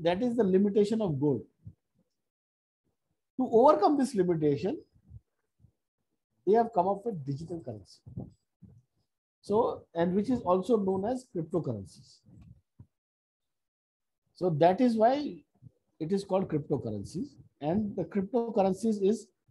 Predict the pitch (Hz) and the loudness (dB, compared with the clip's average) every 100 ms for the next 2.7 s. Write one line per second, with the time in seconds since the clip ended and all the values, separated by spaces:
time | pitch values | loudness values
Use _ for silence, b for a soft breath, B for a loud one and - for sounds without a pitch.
0 | _ - 180 226 214 160 160 220 208 220 | _ -6 0 2 4 6 6 6 6 4
1 | 226 233 180 131 123 151 294 - _ _ | 4 2 2 0 0 -4 -4 -12 _ _
2 | _ _ - 220 - 185 | _ _ -6 -4 0 0